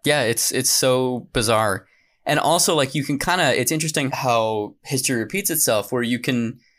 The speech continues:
you know, just even in those two sentences of, you know, there was this big media circus surrounding the painting. And at one point, at the height of the fervor around it, a paper ran a story saying sixty detectives were looking for it at once.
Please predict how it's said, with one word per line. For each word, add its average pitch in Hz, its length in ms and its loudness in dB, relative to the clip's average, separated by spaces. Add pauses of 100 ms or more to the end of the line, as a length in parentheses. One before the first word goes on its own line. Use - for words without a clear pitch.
you 151 80 -4
know, 143 80 2
just 156 160 0
even 208 160 -2
in 185 40 -2
those 160 200 2
two 165 180 0
sentences - 1000 -2
of, 107 260 0
you 120 80 -2
know, 107 80 0
there 107 80 0
was 107 160 0
this 107 120 -4
big 110 220 -4
media 135 240 2
circus 131 400 0
surrounding 113 280 0
the 107 60 -2
painting. 147 460 0
And 123 60 0
at 110 100 -2
one 113 200 0
point, 117 460 -2 (140)
at - 100 -4
the 113 60 -4
height 117 240 -2
of 110 180 -6 (160)
the 110 340 -2 (260)
fervor 110 600 0
around 104 320 0
it, 101 200 -2 (160)
a 120 60 -4
paper 113 320 -2
ran 101 200 0
a 95 40 -4
story 95 240 -2
saying 95 260 -2
sixty - 500 -2
detectives 101 560 -6
were 87 120 -8
looking 87 280 -10
for 104 180 -8
it - 40 -8
at - 60 -8
once. - 420 -8